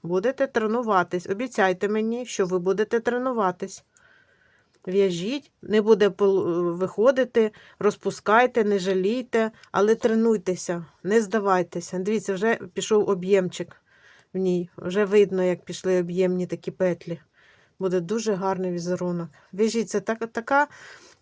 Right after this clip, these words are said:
е, красота, вміти в'язати. Оцей візерунок називається, е, перлинова,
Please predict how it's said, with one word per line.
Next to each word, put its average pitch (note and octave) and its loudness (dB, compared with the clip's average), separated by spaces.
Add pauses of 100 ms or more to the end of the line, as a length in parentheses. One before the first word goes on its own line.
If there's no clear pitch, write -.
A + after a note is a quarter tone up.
(240)
е, F#3+ -4
красота, A#3 0 (220)
вміти G#3 0
в'язати. F#3 -2
Оцей A3 2
візерунок G3 2
називається, A#3+ 2 (600)
е, G3 2
перлинова, G3 2